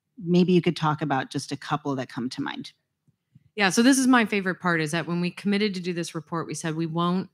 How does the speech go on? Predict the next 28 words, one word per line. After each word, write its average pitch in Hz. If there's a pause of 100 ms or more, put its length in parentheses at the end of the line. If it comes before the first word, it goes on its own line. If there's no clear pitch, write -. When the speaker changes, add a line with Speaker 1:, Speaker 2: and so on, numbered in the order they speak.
(320)
Speaker 2:
take 185
this 170
on 170
unless 190
we're 170
gonna 165
do 160
it 156
for 160
at 151
least 165
five 143
years. - (720)
And 175
the 185
reason 233
we 214
said 214
that 208
was 185
because 175
we 185
wanted 175
to 185
be 170
able 165
to 165
look 175